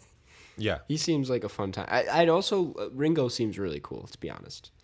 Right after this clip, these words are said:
Speaker 2: Um, I don't, I have mixed feelings on John
Speaker 1: Yeah,
Speaker 2: Lennon.
Speaker 1: Ringo was
Speaker 2: <laughs>
Speaker 1: the funniest in the,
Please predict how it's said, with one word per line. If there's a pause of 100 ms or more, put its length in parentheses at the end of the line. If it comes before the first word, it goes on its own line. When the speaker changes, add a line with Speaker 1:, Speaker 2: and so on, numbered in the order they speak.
(680)
Speaker 2:
Um, (1600)
I
don't, (240)
I
have
mixed
feelings
on
John
Speaker 1:
Yeah,
Speaker 2:
Lennon.
Speaker 1:
Ringo
was
Speaker 2:
<laughs>
Speaker 1:
the
funniest
in
the,